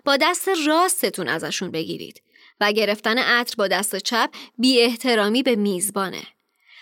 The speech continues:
بعدم که شما برید تو چادرهاشون بشینید، اونا با یک نوشیدنی مخصوصی ازتون پذیرایی می‌کنن. نوشیدنی سوتی تسای به معنی شیر شور.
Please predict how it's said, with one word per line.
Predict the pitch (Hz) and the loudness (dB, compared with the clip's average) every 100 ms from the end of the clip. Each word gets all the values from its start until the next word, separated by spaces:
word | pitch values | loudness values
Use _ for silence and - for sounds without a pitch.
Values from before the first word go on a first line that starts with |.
| - | 0
بعدم | 359 392 403 392 | 2 4 2 0
که | 403 | 0
شما | - 233 214 | 2 4 4
برید | 208 196 202 | 4 2 0
تو | 233 | -4
چادرهاشون | 220 233 190 185 190 214 294 170 180 | -4 0 0 0 -2 -4 -4 -4 -2
بشینید، | 175 - 185 185 220 320 - - 226 | -2 -2 -4 -2 0 -2 -6 -18 -6
اونا | 302 359 466 | 0 2 2
با | 302 | 2
یک | 269 330 | 2 0
نوشیدنی | 277 214 - 208 185 208 180 | -2 0 -2 0 0 0 0
مخصوصی | 196 226 - 403 403 370 | 0 0 0 -2 2 2
ازتون | 254 240 240 269 | 2 2 0 -4
پذیرایی | 262 233 202 208 160 123 | 0 0 0 0 -2 -4
می‌کنن. | - - 71 - - _ _ _ _ _ - | -10 -14 -14 -16 -20 _ _ _ _ _ 0
نوشیدنی | 339 349 370 339 359 359 427 440 | 2 2 2 2 2 4 2 2
سوتی | - 302 277 277 247 262 | 0 -2 -2 0 0 0
تسای | - - 285 247 247 330 349 - - - | -4 -4 0 2 2 0 -4 -14 -8 0
به | 262 | 2
معنی | 269 277 277 339 381 | 4 2 2 2 2
شیر | - - 262 269 269 | 2 2 2 2 2
شور. | - - 190 - | 0 -2 -4 -8